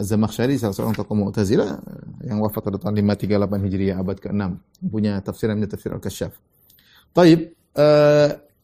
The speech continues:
demikian juga di, tadi tokoh-tokoh Mu'tazilah, Ahlul Kalam, yang mende-, mendewakan akal, mendahulukan akal daripada dalil. Demikian juga tokoh-tokoh Asy'ariyah. Tokoh-tokoh Asy'ariyah, ya. Mereka, kalau menurut akal mereka tidak benar, mereka tolak. Seperti Ibnu Furaq, ya, Ibnu Furaq, wafat seratus enam Hijriah.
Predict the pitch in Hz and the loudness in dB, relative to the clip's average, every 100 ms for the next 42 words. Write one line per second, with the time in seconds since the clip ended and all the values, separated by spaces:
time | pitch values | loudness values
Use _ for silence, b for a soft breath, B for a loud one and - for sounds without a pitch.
0 | - 151 170 202 220 240 240 254 180 175 | 2 6 8 8 6 6 6 6 8 8
1 | 170 - - - _ 156 170 185 175 165 | 8 4 -2 -16 _ 4 6 6 4 2
2 | 160 165 156 147 139 120 120 87 131 127 | 4 6 6 6 6 6 6 6 4 4
3 | 113 110 110 175 - 127 120 117 - - | 4 2 2 0 0 -2 0 -2 -6 -6
4 | 113 110 - 110 110 110 110 107 117 117 | 0 2 2 2 4 4 2 -2 -4 -4
5 | 120 123 - _ - 107 104 107 113 110 | -4 -4 -8 _ -6 2 2 2 0 -2
6 | 110 107 104 98 127 180 160 160 165 202 | 2 2 2 4 6 6 8 8 8 6
7 | 180 165 165 180 175 170 202 165 143 139 | 4 2 2 2 2 4 4 6 4 2
8 | - _ _ _ _ _ _ - - 123 | -8 _ _ _ _ _ _ -10 -2 0
9 | 117 151 - 107 113 110 107 107 107 - | 2 0 0 0 2 4 2 0 -6 -4
10 | 113 - - 185 214 175 208 214 _ _ | -2 -2 0 2 4 4 2 -2 _ _
11 | _ _ _ _ - - 233 190 185 170 | _ _ _ _ -6 4 6 6 4 2
12 | 180 165 175 165 147 151 202 262 247 226 | 4 6 6 6 4 4 4 4 4 4
13 | 175 127 131 - 147 143 131 170 160 131 | 4 4 4 2 -2 2 6 6 6 4
14 | 139 - 147 139 147 - - 113 110 120 | 2 6 6 6 4 -2 -4 -4 -2 -4
15 | 120 - 156 139 135 - 117 123 - 120 | 0 2 4 4 4 0 -4 -2 -2 -4
16 | 120 117 113 123 131 | -2 0 2 4 4